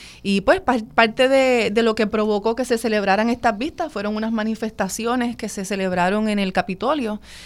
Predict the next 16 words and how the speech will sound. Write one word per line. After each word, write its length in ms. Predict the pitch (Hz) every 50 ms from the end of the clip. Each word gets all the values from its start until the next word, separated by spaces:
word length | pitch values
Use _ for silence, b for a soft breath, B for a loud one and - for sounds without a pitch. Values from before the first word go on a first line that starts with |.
| B B B -
Eh, 400 | 202 190 185 180 170 165 160 -
y 120 | - 240
pues 180 | - 254 277 320
se 80 | - 320
está, 380 | 302 - 220 214 220 233 233 -
se 120 | - 262
está 600 | 254 - - 220 202 214 233 254 269 269 269 254
analizando 680 | 262 262 254 254 254 247 - 254 240 254 262 262 262 247
el 80 | 240 226
proyecto 380 | 240 233 220 208 208 208 - 240
del 120 | 247 247
Senado 300 | 240 262 247 240 247 247
diez 160 | 240 240 247
cuarenta 440 | 247 - 247 240 240 247 247 247 254
y 60 | 247
uno. 400 | 262 285 294 285 240 196 208 214